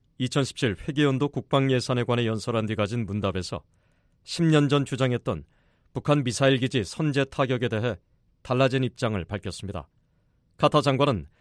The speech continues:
당시 입장이 지금도 변함이 없는지를 묻는 질문에 당시는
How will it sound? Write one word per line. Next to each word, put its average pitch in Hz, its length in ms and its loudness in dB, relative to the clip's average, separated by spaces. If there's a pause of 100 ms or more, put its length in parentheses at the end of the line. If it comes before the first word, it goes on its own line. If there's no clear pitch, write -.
(220)
당시 139 280 -2
입장이 131 500 2
지금도 139 400 0
변함이 139 380 2
없는지를 127 460 2
묻는 127 260 0
질문에 110 460 -4 (460)
당시는 131 500 0